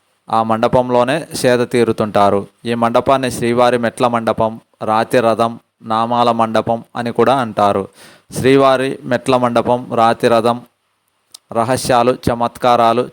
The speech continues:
చెప్తాను వినండి. ఈసారి వెళ్ళినప్పుడు మీరు కూడా పరిశీలించండి. మొదటిగా ఈ మండపాన్ని రాతి రథం అని ఎందుకంటారో తెలుసుకుందాం. ఈ మండపం మధ్యలో నాలుగు స్తంభాలతో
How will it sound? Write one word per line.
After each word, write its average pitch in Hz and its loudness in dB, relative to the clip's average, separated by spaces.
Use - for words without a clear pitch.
చెప్తాను 113 -8
వినండి. 110 -2
ఈసారి 120 0
వెళ్ళినప్పుడు 120 0
మీరు 123 0
కూడా 120 2
పరిశీలించండి. 110 -2
మొదటిగా 120 0
ఈ 120 0
మండపాన్ని 117 0
రాతి 117 0
రథం 120 2
అని 123 -6
ఎందుకంటారో 117 0
తెలుసుకుందాం. 113 -2
ఈ 113 0
మండపం 120 0
మధ్యలో 120 0
నాలుగు 113 -2
స్తంభాలతో 127 0